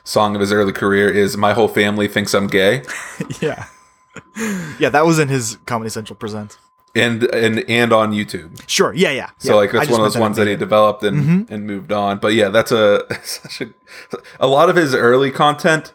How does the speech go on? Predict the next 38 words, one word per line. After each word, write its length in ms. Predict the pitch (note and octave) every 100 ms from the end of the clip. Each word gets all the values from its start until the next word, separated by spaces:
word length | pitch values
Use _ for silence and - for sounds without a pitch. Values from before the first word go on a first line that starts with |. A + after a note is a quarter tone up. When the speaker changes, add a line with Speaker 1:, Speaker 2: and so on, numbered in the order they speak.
| _ _ _ -
Speaker 1:
is 420 | A2+ G#2+ G2+ G2
playing 340 | - B2+ B2
with 140 | A#2 B2
the 100 | A2+
idea 420 | G#2+ A2 G#2 G#2
of 400 | F2+ G2 F#2+ -
him 200 | A2 A2
being 260 | G#2 G#2+ G#2
bullied, 600 | G#2+ G#2+ G#2+ G#2 G2+ G2
looking 300 | G#2+ G2+ G#2
for 140 | A2
approval 360 | G#2+ A#2 G#2+ G#2
Speaker 2:
Yeah. 40 |
Speaker 1:
from 140 | G2+ G2+
people, 300 | G#2 F#2+ G#2
which, 200 | G#2 - -
again, 300 | - G2 G2
continues 540 | - G#2 G#2+ G2+ G2+ G2+ _ _ -
to 80 | G#2
go 160 | G2+
on, 280 | G2+ G2+ G2+
Speaker 2:
Mm-hmm. 80 | A2+
Speaker 1:
and, 340 | G#2+ G2+ G2 -
um, 360 | G2+ F#2+ G2+ _ _ - _ _ -
uh, 120 | A2
insults 460 | A#2+ A2+ A#2+ G2+ G2+
over 220 | G2+ G2
his 120 | F#2+
sexuality. 760 | A2+ F#2+ G2 G2 F2+ F2+ F#2 G2+ _ _ _ -
Speaker 2:
Yeah. 280 | D#3+ C#3 G#2 - - - -
<laughs> 340 | C3 - D3+ - - C#4 A#3 G3 D#3+ -
Um, 360 | C#3 C#3+ C#3 -
so 260 | - E3+ D3
I 220 | C#3+ F#3
picked, 440 | F#3+ F#3+ F#3 - - _ _ -
I 160 | D3 E3
couldn't 300 | - F#3+ D#3+
pick 160 | D#3+